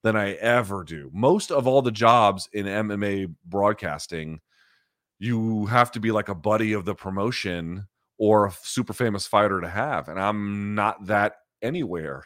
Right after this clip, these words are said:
<laughs> Like, I, do I think I could do some of those jobs? I, I, I'd like to, I'd like the opportunity to try, you know.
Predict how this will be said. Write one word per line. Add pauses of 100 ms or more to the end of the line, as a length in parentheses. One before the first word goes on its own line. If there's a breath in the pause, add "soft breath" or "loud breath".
(120)
<laughs> (600 soft breath)
Like, (240 soft breath)
I,
do
I
think
I
could
do
some
of
those
jobs? (640)
I, (160)
I,
I'd
like
to,
I'd
like
the
opportunity
to
try, (160)
you
know.